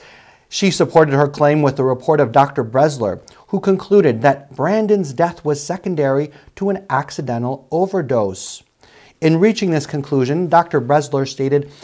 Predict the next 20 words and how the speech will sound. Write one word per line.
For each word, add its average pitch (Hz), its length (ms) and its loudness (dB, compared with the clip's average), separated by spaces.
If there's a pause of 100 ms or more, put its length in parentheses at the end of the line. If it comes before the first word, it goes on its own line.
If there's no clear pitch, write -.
(120)
the 165 100 4
specific 165 560 -2
combination 156 640 -2
of 123 160 -4
medicines, 135 520 -2 (160)
all 185 360 4
separately 180 800 -4
and 135 140 -2
in 165 120 0
combination, 160 960 -2 (300)
had 170 200 4
the 190 80 6
capacity 139 720 -2
to 139 260 -6
induce 160 380 -2
respiratory 165 720 0
depression 143 640 -4 (380)
and 147 520 0 (320)
respiratory 131 840 -2
arrest. 120 600 -4